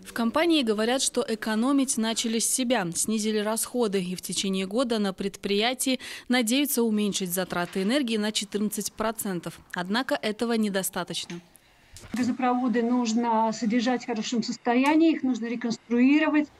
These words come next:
Speaker 2: их нужно проверять, должна работать аварийная служба, потому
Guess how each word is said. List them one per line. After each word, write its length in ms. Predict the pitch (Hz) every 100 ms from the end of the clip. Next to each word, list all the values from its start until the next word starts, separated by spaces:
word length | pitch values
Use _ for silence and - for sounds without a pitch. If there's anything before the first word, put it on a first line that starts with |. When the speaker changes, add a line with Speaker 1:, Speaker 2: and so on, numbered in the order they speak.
| - - -
Speaker 2:
их 280 | 262 247 247
нужно 760 | 240 254 220 240 240 226 220 - -
проверять, 800 | 254 254 233 233 254 302 311 - _ -
должна 340 | 240 240 254
работать 440 | 254 226 247 226 254
аварийная 520 | 247 247 247 240 233
служба, 480 | - 311 311 254 226
потому 580 | 226 247 240 262 277